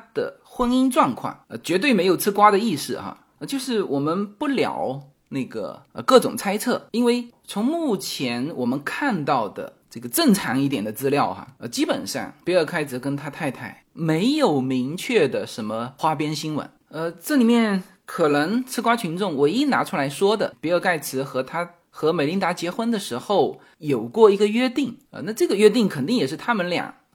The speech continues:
在采访的时候自己说出来的啊，就是，呃，比尔盖茨啊，有一个前女友，呃，也是软件企业家和这个风投资本家哈，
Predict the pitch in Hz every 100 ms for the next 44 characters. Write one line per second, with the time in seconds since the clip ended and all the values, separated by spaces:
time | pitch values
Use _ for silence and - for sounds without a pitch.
0 | - 156 135 120 120 156 131 120 101 117
1 | 110 92 - - - 127 147 - 156 175
2 | 180 - - 87 120 185 196 165 - _
3 | 123 135 240 247 214 202 - 135 131 147
4 | - _ 127 - 143 135 131 160 160 -
5 | 202 165 143 - 147 147 214 165 240 160
6 | - _ 120 117 139 139 156 - 208 170
7 | 147 131 123 123 147 214 - 139 170 143
8 | 170 170 180 - - 131 143 160 143 135
9 | 226 208 180 220 135 135 127 135 98